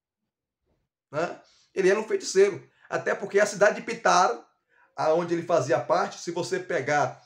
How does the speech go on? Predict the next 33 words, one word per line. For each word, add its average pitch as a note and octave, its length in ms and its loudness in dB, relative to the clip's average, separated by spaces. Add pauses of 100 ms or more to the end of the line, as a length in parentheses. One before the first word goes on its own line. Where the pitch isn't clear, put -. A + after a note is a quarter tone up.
(300)
qualquer F3+ 320 -2
comentário D#3 500 -2
exegético D3 600 0
e B2+ 40 -6
estudar, C#3+ 760 -2 (260)
ali A#3 320 0
tinha A#3 300 0
feiticeiros. A3 680 -2 (800)
Baraque, G#3 580 2
você F3 240 -4
conhece G3+ 320 -6
a F#3 40 -4
história, F#3+ 360 -4
tá F3 100 -2
lá F3 80 0
em F3 60 -2
Números F3 300 -6
capítulo E3+ 320 -4
vinte E3 120 -8
e D#3+ 40 -14
dois, D3+ 240 -6
capítulo D3+ 280 -10
vinte C#3 120 -14
e B2+ 40 -16
três, F#3 400 -2 (1000)
contratou A3 680 4
ele G#3 440 6 (420)
para A3 340 2
amaldiçoar A#3 580 -2
o - 140 -2
povo G#3+ 240 0
de A3+ 100 -10
Israel. G3+ 500 -2